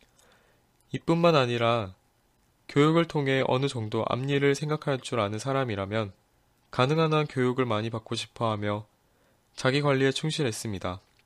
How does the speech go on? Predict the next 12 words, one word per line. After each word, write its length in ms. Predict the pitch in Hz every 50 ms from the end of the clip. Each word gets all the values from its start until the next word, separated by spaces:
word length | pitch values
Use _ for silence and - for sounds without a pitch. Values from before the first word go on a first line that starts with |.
| _ _ _ _ _ _ _ _ _ _ _ _ _ _ _ _ _ _ _ _ _ _ _ _ - _ _ _ _ _ _ _ _ _
또 80 | - 143
사람들은 640 | 151 180 190 190 196 190 185 - 170 170 170 160
교육을 400 | - - 139 139 139 143 147 143
받음으로써 920 | 135 127 123 117 127 127 120 113 110 110 107 - - 131 123 117 107 - _ _ _ _ _ _ _ _ _ _ _ _ _ _ _
자기 300 | - - 131 131 151 156
삶의 320 | 175 180 175 180 185 180
진로를 440 | - - 139 127 127 127 123 127 127
스스로 400 | - - 156 - - 160 156 147
결정할 440 | - 120 107 - - 123 113 107 107
수 160 | - - 110
있다고 300 | 98 - 95 98 107 98
믿습니다. 640 | 92 92 - - 101 95 87 82 92 92 90 90